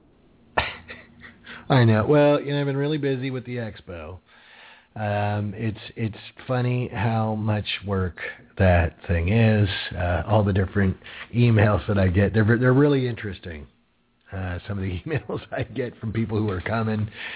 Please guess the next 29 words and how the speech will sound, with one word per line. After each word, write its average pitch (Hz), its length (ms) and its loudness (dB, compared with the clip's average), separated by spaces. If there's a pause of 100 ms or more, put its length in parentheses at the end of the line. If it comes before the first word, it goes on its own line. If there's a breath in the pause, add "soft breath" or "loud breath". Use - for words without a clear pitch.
(140 loud breath)
and 117 140 4
sponsorships, 113 880 2
but 107 220 -2
we're 117 100 0
pretty 165 240 4
much, 143 240 0
we're 113 80 -6
done. 143 360 2
We're, 107 180 -6 (480 loud breath)
we're 120 100 -6
all, 147 80 0
I 127 140 -4
think 190 160 -2
we're 147 100 0
almost 127 200 -2
sold 139 220 -2
out 135 180 -4
on 120 160 -8
sponsorships. 143 880 -2 (300)
Um, 101 920 -4
we're 104 160 -4
getting 107 260 -4
close 123 360 -2
to 107 100 -8
being 107 280 0
sold 113 220 2
out 107 220 2
on 95 160 2
entrants. 120 480 0